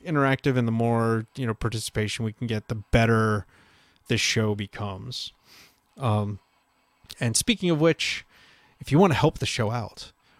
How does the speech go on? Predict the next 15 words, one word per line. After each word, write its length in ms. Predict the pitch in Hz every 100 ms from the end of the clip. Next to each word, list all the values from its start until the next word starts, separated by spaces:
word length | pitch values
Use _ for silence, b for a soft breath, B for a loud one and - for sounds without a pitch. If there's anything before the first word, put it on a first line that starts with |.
| b 131
review 400 | 131 127 202 143
us 160 | 117
on 140 | 123 113
whatever 320 | 113 127 113
platform 420 | - 123 - 117
you're 140 | 110
listening 320 | 123 147 123 110
to 160 | 110
us 140 | 110 117
on, 260 | 117 151 -
because 420 | 135 120 110 -
especially 440 | - - 202 175 143
in 80 | 117
iTunes, 840 | 123 135 - 110 104 104 101 - B B B B
like, 220 | 120 110